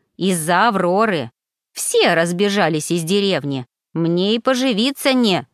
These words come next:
тьфу ты, поговорить не с кем». «А было время, эх, времена!» Ритва закатила глаза и в изнеможении опустилась на крышку почтового ящика.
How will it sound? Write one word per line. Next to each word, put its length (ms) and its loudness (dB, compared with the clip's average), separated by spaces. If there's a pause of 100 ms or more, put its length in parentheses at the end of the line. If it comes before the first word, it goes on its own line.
(300)
тьфу 280 -2
ты, 220 -12 (200)
поговорить 600 2
не 180 0
с 100 -12
кем». 260 -8 (680)
«А 220 0
было 520 2
время, 1000 -2 (160)
эх, 420 -2
времена!» 1040 -2 (640)
Ритва 400 -2
закатила 560 -4
глаза 560 -4 (220)
и 100 0
в 100 0
изнеможении 720 0
опустилась 680 -4
на 120 -2
крышку 400 -4
почтового 600 -4
ящика. 760 -8